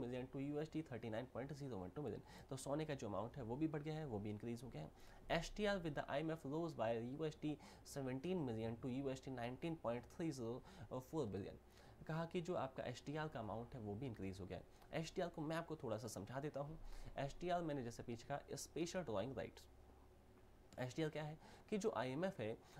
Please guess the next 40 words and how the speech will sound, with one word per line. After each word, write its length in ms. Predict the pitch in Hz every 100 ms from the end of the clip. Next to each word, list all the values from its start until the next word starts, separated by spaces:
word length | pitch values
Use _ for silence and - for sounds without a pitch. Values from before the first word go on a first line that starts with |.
| -
उसमें 500 | 165 - 202 208 180
कुछ 260 | - 170 -
currencies 800 | 160 143 147 202 208 180 175 135 -
की 80 | 156
form 240 | 131 117
में 160 | 113 120
ही, 200 | 160 175 - 185 120
अ, 20 |
आईएमएफ़ 500 | - 127 131 147 113
आपको 200 | 107 -
पैसा 300 | - - 120
देती 240 | 101 -
है 140 | 110 135
जब 140 | 120
किसी 240 | 123 -
देश 220 | 135 98 -
को 120 | 151
पैसा 280 | - 95 -
चाहिए 300 | 117 95 92
होता 260 | 87 -
है 100 | 90
तो। 100 | - - - - - - 185
तो 80 |
वो 260 | 160 180 220
आपका 360 | - 131 - 139
जो, 240 | 165 160 -
जिस 220 | 151 175
form 220 | - 165 180
में 100 | 170
पैसा 280 | 131 131
देगी 240 | 123 123 147
उस 200 | 151 160
form 220 | - 156
को 100 | 156
कहते 260 | 143 - 143
हैं 80 |
आप 140 | 139 -
एस 160 | 110 -
टी 100 | 87
आर। 120 | -